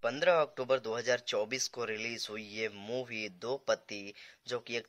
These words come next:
थ्रिलर मिस्ट्री मूवी है, जिसकी आईएमडीबी रेटिंग सिक्स पॉइंट सिक्स out of ten को मिल चुकी है। कास्ट के बारे में बात करें तो देखने को मिलेंगे सहीर सर,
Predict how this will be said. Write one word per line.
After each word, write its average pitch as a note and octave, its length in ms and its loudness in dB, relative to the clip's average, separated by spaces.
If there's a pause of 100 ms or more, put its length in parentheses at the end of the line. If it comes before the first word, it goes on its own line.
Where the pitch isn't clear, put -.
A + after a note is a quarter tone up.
थ्रिलर D#3 380 -2
मिस्ट्री - 440 -4
मूवी C3 320 -8
है, G2 260 0 (340)
जिसकी G#2 360 -6
आईएमडीबी C#3+ 520 -2
रेटिंग C#3 300 -4
सिक्स - 340 -4
पॉइंट A#2+ 320 -2
सिक्स - 280 -4
out G#2+ 300 0
of C3+ 60 0 (140)
ten A2+ 140 -2
को A#2 200 -6
मिल A2 300 -14
चुकी C#3+ 320 -10
है। G2 200 0 (320)
कास्ट C3+ 300 4
के E3+ 100 0
बारे D#3+ 180 2
में D#3+ 80 -4
बात D3 260 0
करें C#3+ 160 0
तो C#3 120 -4
देखने A#2 240 -2
को A2 100 -6
मिलेंगे A2 280 -4
सहीर A2+ 460 -2
सर, A#2+ 360 2